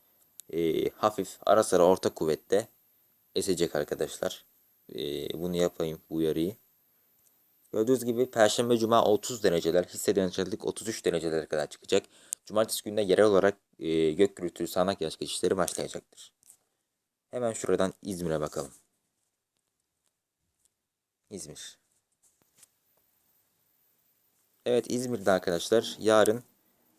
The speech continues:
e, çok yoğun bir sıcak var.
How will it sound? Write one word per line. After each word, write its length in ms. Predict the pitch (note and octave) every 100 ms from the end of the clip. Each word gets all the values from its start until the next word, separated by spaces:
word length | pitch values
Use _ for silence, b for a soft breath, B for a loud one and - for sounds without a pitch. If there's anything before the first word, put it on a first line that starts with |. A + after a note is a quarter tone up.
| -
e, 440 | F2 E2+ D#2+ D#2
çok 380 | E2 - B2 -
yoğun 380 | F#2+ G2+ B2+ A#2
bir 100 | G2
sıcak 480 | - F2+ F#2 F2+ -
var. 260 | F2 -